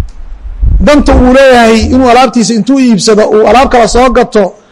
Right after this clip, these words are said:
ama dantuu lahaa uu ku gutuu rabaa. Dadkii kalena alaabtan ay sugaayeenoo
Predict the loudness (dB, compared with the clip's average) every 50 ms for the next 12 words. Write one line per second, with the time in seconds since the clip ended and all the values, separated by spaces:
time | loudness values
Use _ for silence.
0 | _ _ -2 0 0 2 2 0 0 0 2 2 2 2 2 2 0 0 -2 -2
1 | -2 0 0 0 0 0 0 -2 -4 -4 -8 -8 -8 -8 -6 -6 -6 -8 -10 -12
2 | -20 -20 -20 -20 _ _ _ _ _ _ _ _ _ _ _ -2 -2 0 0 0
3 | -2 0 0 2 2 2 2 2 2 2 2 2 0 0 0 0 0 0 2 2
4 | 4 4 4 4 4 4 2 2 0